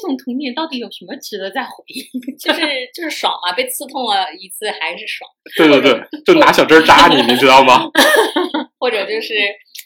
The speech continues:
Speaker 2: 哎，永远都觉得以前还是很好的吧，大概是这种。
Speaker 1: 那你呢？
Speaker 2: 我，我，我是真的没有。就是有一个人他出现的时候，我就是笑喷了，是因为你们记不记得是第三集吧，开场，
Speaker 3: 嗯。
Speaker 2: 然后有一个警察在叙述整个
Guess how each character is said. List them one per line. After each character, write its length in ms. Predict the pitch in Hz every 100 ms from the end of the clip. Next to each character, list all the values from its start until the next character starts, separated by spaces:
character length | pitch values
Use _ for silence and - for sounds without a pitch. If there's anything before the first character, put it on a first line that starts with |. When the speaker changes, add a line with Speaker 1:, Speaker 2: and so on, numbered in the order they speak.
| _ _ _
Speaker 2:
哎， 240 | 190 180 - _ _
永 180 | 190 254
远 140 | 226
都 80 | 190
觉 120 | 190
得 100 | 185
以 80 | 190
前 160 | 160 156 151
还 80 | 170
是 80 | 170
很 80 | _ _
好 160 | - -
的 80 | -
吧， 80 | - -
大 100 | 170
概 60 | -
是 80 | - -
这 60 | - -
种。 80 | _ _ 254
Speaker 1:
那 80 | 247
你 220 | 220 165
呢？ 60 | 170 _
Speaker 2:
我， 240 | - 196 190
我， 180 | 175 -
我 100 | 165
是 140 | 160 190
真 160 | 220
的 80 | 214
没 60 | 202
有。 160 | - _ _ _ _ _
就 120 | -
是 320 | 196 196 170 - _ _
有 180 | 208 185
一 100 | 220
个 100 | 254
人 140 | 202 165 170 180 _
他 80 | 214
出 160 | 226 190
现 180 | 196
的 120 | 175 165
时 80 | 170
候， 120 | 170 165
我 40 |
就 80 | 160
是 80 | 170
笑 240 | - 196 -
喷 80 | 180
了， 240 | 180 165 151 -
是 60 |
因 80 | 196
为 160 | 202 214 214 _ _
你 40 | 175
们 80 | 196
记 160 | 262
不 60 | 233
记 180 | - 214
得 180 | 185 185
是 200 | - _
第 80 | 240
三 480 | 214 - 247 254 294
集 220 | 311 -
吧， 80 | _ _ _ -
开 80 | 208
场， 80 | 143
Speaker 3:
嗯。 160 | 143 -
Speaker 2:
然 80 | -
后 80 | 170 170
有 20 |
一 60 | 185
个 80 |
警 160 | 185 _
察 160 | - _ _ -
在 120 | 175 175
叙 160 | - 202
述 160 | 202 170
整 80 |
个 80 | _